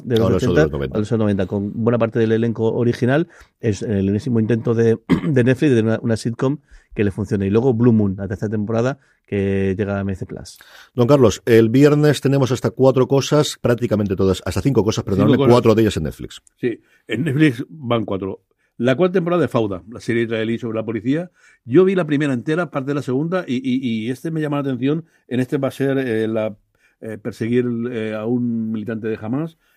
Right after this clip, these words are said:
Speaker 3: Eh, voy a re-, a retomarla para verla porque a mí n-, no me desagradó la, la serie, parecía un, un poco muy curiosa y la dejé un poco por, porque la, hay otras cosas para verla, pero la retomaré. Eh,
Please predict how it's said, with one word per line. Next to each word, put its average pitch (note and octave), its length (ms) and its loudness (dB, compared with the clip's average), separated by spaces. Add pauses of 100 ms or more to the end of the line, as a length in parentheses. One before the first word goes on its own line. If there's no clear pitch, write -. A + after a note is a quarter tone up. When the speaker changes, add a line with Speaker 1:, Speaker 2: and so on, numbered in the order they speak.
Speaker 3:
Eh, G#2+ 480 -4
voy A#2+ 360 -8
a F#3 40 -8
re-, F3 220 -8
a D#3 40 -6
retomarla D3 460 -4
para C3+ 160 -2
verla D3 160 -4
porque C3+ 200 -4
a - 20 -2
mí D3 80 -2
n-, C3+ 320 -4 (400)
no C3 100 -2
me C#3+ 80 0
desagradó C#3 380 -2
la, C3+ 140 -2
la C3 120 -4
serie, C#3+ 440 -2 (240)
parecía B2 300 -2
un, C3 60 -2
un C3 300 -8
poco B2 320 -4
muy C3 600 -4
curiosa C3+ 580 0 (380)
y A#2+ 120 -4
la A#2+ 100 0
dejé A#2+ 220 0
un C3 80 0
poco C#3 180 -2
por, B2+ 180 -4
porque B2 540 -2
la, B2 320 -6 (460)
hay B2+ 160 -4
otras B2 160 -8
cosas B2 180 -10
para B2+ 180 -6
verla, C#3+ 180 -4
pero A#2+ 180 -6
la A#2 100 -8
retomaré. G#2+ 460 -8 (560)
Eh, A#2+ 840 2